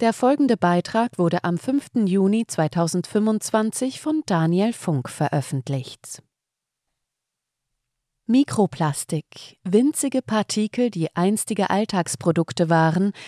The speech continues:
ist längst nicht mehr nur ein Umweltproblem. Der menschliche Körper wird zu einem Endlager dieser Partikel, die über Luft, Nahrung und Wasser aufgenommen werden.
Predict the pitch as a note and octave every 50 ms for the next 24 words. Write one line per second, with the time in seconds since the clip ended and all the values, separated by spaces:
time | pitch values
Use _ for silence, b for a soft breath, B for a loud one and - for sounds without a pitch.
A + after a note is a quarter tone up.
0 | B B B B B G#3 F#3+ - - - G3 G3 G#3 A3+ A#3+ - - - - G#3+
1 | G3+ - - - G#3+ G#3+ G#3 G3 E3+ E3+ E3+ - F#3+ F#3+ F#3 F#3+ G3+ - - E3+
2 | E3 D#3 D3 C#3+ C3+ B2+ - - - - E3+ D3+ D#3 D3+ D3 C#3+ C#3 C#3 - B
3 | B B B B B B B B B G#3 G3+ G3 G3+ G#3 A3+ B3+ - - C#4+ B3
4 | - C#4 - - A3 G#3+ G#3 G#3 - G#3+ G#3+ G3+ F#3 F3+ - - - F#3+ - F3+
5 | F3 F3 F3 F3 F3+ - F#3 F#3+ G#3+ A3+ - - F3 D#3 D3+ D3+ D3 D#3+ D#3+ -
6 | F3 F3 D#3+ F#3 E3+ - - F3+ F3 - - - F#3+ F3+ - - G3 G3 G#3 B
7 | B B B B B B B G#3+ - - F3+ G3 F#3+ G3 G3 A3 C4 - - -
8 | - - - - - - G3 F#3+ F3+ F3+ F#3 F#3 G3 A3 A3+ A3 A3 - A3 A3
9 | - - F3+ D#3+ C#3+ - - C#3 C3 C3+ - - - D#3+ D3 - - - D#3+ D#3+
10 | D3+ D3 D3 C#3+ C#3+ C#3+ D3+ C#3+ C#3 C3+ - C#3 C3 A#2